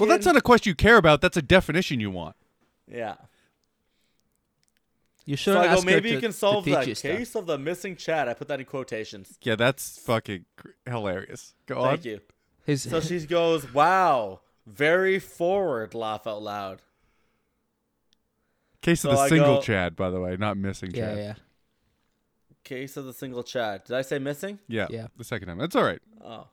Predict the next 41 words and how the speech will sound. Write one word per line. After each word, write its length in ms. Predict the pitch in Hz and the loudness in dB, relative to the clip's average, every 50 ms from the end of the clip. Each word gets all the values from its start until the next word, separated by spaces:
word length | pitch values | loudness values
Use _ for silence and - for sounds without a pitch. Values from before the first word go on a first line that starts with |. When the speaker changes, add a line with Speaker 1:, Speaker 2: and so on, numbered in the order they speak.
| _ | _
Speaker 1:
Doesn't 200 | - 117 110 104 | -14 -12 -10 -8
matter. 180 | 87 80 - 82 | -10 -10 -10 -10
Speaker 2:
Maybe 220 | 127 131 143 143 147 | -8 -6 -2 0 2
I 100 | 147 147 | 2 2
was 140 | 147 135 139 | 2 0 -2
referring 440 | 135 127 - - 135 131 135 135 | -8 -8 -6 -4 -4 -4 -4 -6
to, 200 | 131 - 135 127 | -8 -8 -8 -4
like, 340 | 127 127 117 117 113 - _ _ _ _ _ _ - | -4 -4 -4 -4 -6 -10 _ _ _ _ _ _ -14
uh, 400 | - 104 107 107 101 98 98 98 - _ _ _ _ _ _ | -10 -8 -8 -8 -8 -10 -12 -14 -18 _ _ _ _ _ _
Speaker 1:
Yeah, 140 | 190 240 | 2 2
you 180 | 214 156 131 156 | 2 2 2 2
were 80 | 160 156 | 2 0
doing, 280 | 135 - 175 185 175 170 | 2 2 0 0 2 0
like, 180 | 160 156 - | -2 0 0
an, 300 | 160 139 127 113 - - _ _ _ | 0 -2 -2 -4 -6 -10 _ _ _
uh, 320 | 127 120 120 117 110 104 98 | -2 0 0 0 -2 -2 -4
Speaker 2:
a 60 | 127 | -2
Speaker 1:
fucking 100 | 143 147 | -4 0
Speaker 2:
bit, 240 | 135 147 135 113 113 | 2 2 2 2 4
Speaker 1:
Lowland 340 | 120 127 135 139 131 131 127 | 4 4 4 4 2 2 0
Speaker 2:
like, 0 | |
uh, 40 | 123 | 0
Speaker 1:
Hardy. 360 | 110 127 135 165 131 131 - - | 0 0 2 2 2 2 0 -2
Speaker 2:
yeah, 300 | - 147 147 143 135 - | 0 2 4 4 4 2
Speaker 1:
Fucking, 320 | - - 175 151 165 180 | 0 -4 -8 -8 -8 -6
Speaker 2:
<laughs> 20 | 175 | -4
yeah. 220 | 170 127 110 120 | -4 -6 -6 -6
Speaker 1:
yeah. 180 | 113 101 82 - - - _ _ _ _ _ _ _ _ _ _ _ _ | -8 -8 -8 -10 -12 -18 _ _ _ _ _ _ _ _ _ _ _ _
Speaker 2:
So 400 | - - 170 160 156 151 - - _ _ _ _ _ | -8 0 2 2 4 2 0 -4 _ _ _ _ _
she 240 | 117 - - 147 147 | -18 -12 -8 -4 0
goes, 340 | 147 147 143 139 127 123 - _ _ _ | 0 0 0 0 -4 -10 -18 _ _ _
so 140 | - - 139 | -8 -4 -2
I, 140 | 139 143 - - - | -2 -2 -4 -8 -16
she 140 | - - | -12 -6
goes, 260 | 143 147 143 139 - 120 - _ _ _ _ _ _ _ _ _ _ _ _ _ _ _ _ - _ _ _ _ _ _ _ _ _ _ _ _ _ _ - _ _ _ | -4 -4 -4 -4 -6 -12 -20 _ _ _ _ _ _ _ _ _ _ _ _ _ _ _ _ -20 _ _ _ _ _ _ _ _ _ _ _ _ _ _ -20 _ _ _
"Wow, 320 | 120 123 135 156 165 147 127 | 0 4 4 6 6 6 6
very 240 | 107 127 139 151 151 | 6 4 4 4 2
forward, 400 | 143 - - 151 165 170 160 139 | 0 0 2 4 6 6 4 4
lol." 320 | 131 123 117 107 98 95 - | 4 2 2 2 0 -2 -2
I 100 | - 120 | -4 -4
go, 380 | 120 131 131 131 127 127 120 | 0 2 2 4 2 2 0